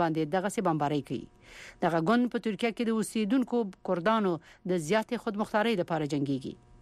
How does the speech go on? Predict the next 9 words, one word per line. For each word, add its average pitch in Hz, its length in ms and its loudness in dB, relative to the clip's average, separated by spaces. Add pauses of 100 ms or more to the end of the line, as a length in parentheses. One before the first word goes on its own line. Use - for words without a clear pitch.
(140)
ترکیه 233 300 2 (500)
او 214 40 4 (140)
ملګري 208 340 0 (480)
امریکا 175 340 0 (240)
او 202 100 0
اروپایي 170 420 0
اتحاد 175 400 0 (360)
پی 220 160 0
کې 165 120 0